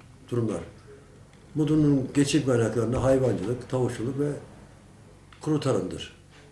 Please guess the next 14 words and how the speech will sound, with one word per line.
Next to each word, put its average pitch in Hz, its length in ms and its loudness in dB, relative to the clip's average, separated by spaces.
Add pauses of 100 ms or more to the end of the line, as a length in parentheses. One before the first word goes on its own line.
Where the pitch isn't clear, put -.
(1400)
Bu 170 120 0
çalışmaların 143 500 2
yapıl-, 135 600 -2
yapılmasındaki 123 760 0
önceki 120 680 -2
neden, 120 380 0
önceki 123 400 -2
burası 123 440 -4
biliyorsunuz 123 500 -6 (1000)
tavukçuluğun 131 420 0
ilk 139 240 0 (500)
yeşerdiği 117 640 0
bir 101 160 -6 (540)
kasaba. 87 420 -6